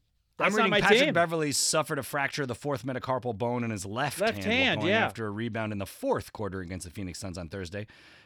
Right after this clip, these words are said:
Speaker 2: but they're not telling me if he's lefty or righty, and I just simply don't know. I
Speaker 1: I
Speaker 2: looked
Speaker 1: don't
Speaker 2: up
Speaker 1: know.
Speaker 2: Patrick Beverley, lefty or righty. I can re-, look up Patrick Beverley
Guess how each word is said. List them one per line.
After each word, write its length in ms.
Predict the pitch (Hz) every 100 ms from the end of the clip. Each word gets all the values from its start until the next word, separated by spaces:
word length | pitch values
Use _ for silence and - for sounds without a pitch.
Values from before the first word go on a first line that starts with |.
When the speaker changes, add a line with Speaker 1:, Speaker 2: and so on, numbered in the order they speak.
| -
Speaker 2:
but 180 | 131 120
they're 140 | 131
not 320 | 123 131 156
telling 320 | - 135 127
me 200 | 104 101
if 120 | 98 104
he's 180 | 90
lefty 340 | 92 104 - 101
or 100 | 92
righty, 340 | 90 92 95
and 160 | - 98
I 140 | 87 - _
just 260 | - 107 -
simply 560 | - 117 95 101 87 - -
don't 420 | 98 92 - - _ _ _ -
know. 300 | 85 80 67 -
I 80 | 98
Speaker 1:
I 40 |
Speaker 2:
looked 140 | 110 170 147
Speaker 1:
don't 40 |
Speaker 2:
up 60 | 92
Speaker 1:
know. 60 |
Speaker 2:
Patrick 320 | - 107 - 80 -
Beverley, 360 | 143 151 147
lefty 360 | 117 101 - 98
or 60 |
righty. 420 | 92 127 143 139 131 - _ -
I 60 | 107
can 160 | 120
re-, 100 | 120 117
look 180 | 120 113
up 120 | 95
Patrick 540 | - 135 - 123 -
Beverley 640 | - 117 110 110 107 98